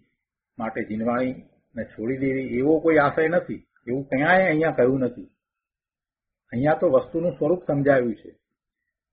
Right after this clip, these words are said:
સમજવાનું છે અને પછી પોતે એને પ્રયોગમાં લેવાનું છે, પોતાની ઉપર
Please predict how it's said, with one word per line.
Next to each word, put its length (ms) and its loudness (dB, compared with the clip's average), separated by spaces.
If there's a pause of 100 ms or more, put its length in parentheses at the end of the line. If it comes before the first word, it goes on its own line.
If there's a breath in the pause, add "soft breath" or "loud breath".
(300)
સમજવાનું 600 4
છે 180 0 (380)
અને 160 -2
પછી 500 -6
પોતે 360 -2 (760)
એને 200 -2 (140)
પ્રયોગમાં 640 4
લેવાનું 420 0
છે, 140 -20 (220)
પોતાની 640 -2
ઉપર 320 2